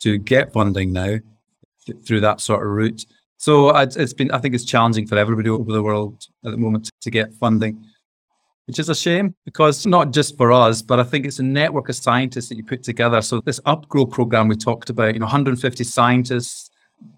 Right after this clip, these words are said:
developed some great research capacities, there's fantastic young early career researchers in different countries coming through. And it would just be good to have,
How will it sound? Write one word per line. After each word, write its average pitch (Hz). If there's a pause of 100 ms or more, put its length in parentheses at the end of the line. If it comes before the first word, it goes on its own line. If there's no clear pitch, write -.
(200)
developed 123
some 120
great 131
research 113 (140)
capacities, 117
there's 107
fantastic 123
young 113
early 120
career 113
researchers 110 (400)
in 117
different 123
countries 120
coming 117
through. 117
And 113
it 135
would -
just 135
be 117 (200)
good 127
to 117
have, 104